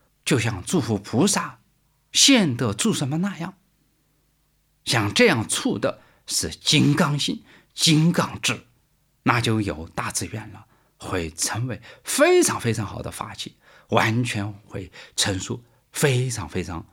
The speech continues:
棒的、非常圆满的一个法器，是这样来需要理解。所以老人家让我们呢，诚心如此观修啊，一层一层这样下来的。虽然我们把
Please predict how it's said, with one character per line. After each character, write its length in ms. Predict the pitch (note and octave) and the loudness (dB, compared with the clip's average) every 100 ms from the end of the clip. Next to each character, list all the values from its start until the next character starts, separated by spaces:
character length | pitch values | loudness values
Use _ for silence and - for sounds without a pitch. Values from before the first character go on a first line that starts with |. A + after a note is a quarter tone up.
| _ - | _ 0
棒 260 | G#2 D#2+ | 0 0
的、 180 | F2 - - | -10 -12 0
非 160 | A3 | 2
常 200 | E3+ G#2+ | 4 2
圆 280 | F#2 F#2 - | -2 -2 -2
满 320 | C#3+ G3 F#3 | -4 -4 -4
的 80 | A#2 | -8
一 40 | - | -14
个 120 | - | -14
法 260 | - - - | -8 -8 -8
器， 200 | - - - - | -12 -14 -20 -18
是 140 | - B2 | -2 2
这 140 | D#3+ | 4
样 140 | G3+ C#3 | 4 2
来 120 | F2 | -6
需 160 | - | -8
要 120 | F#2+ E2 | -8 -6
理 160 | - | -8
解。 220 | - G2 - - - | -6 -8 -8 -16 2
所 140 | F3 | 6
以 80 | E3+ | 6
老 160 | G2+ | 4
人 140 | G2+ G2+ | 0 0
家 260 | A#2 A#2 - | 0 -2 -4
让 140 | G#2+ | -4
我 40 | F2+ | -4
们 120 | G2 | -4
呢， 120 | G2 - - | -6 -8 -2
诚 400 | - - G#2 A#2 | 0 2 2 0
心 240 | A#2 G2+ | 0 0
如 160 | E2+ F2+ | -2 -4
此 220 | - - | -4 -6
观 280 | F2 F#2+ F2+ | -4 -8 -8
修 200 | - - _ _ _ _ - | -10 -10 _ _ _ _ 0
啊， 140 | B2+ | 2
一 140 | A2+ C3+ | 4 2
层 180 | A2 | 2
一 20 | F#2 | -2
层 200 | F#2+ F#2 | -2 -2
这 80 | G2 | -4
样 160 | E2 | -4
下 180 | - A2 | -8 -8
来 160 | G2+ - | -10 -18
的。 160 | - - - - | -18 -16 -16 -6
虽 220 | - C4+ | 2 4
然 140 | B3+ G3 | 6 4
我 80 | D#3 | 2
们 160 | F#3+ | 2
把 260 | E3 B2 | 2 0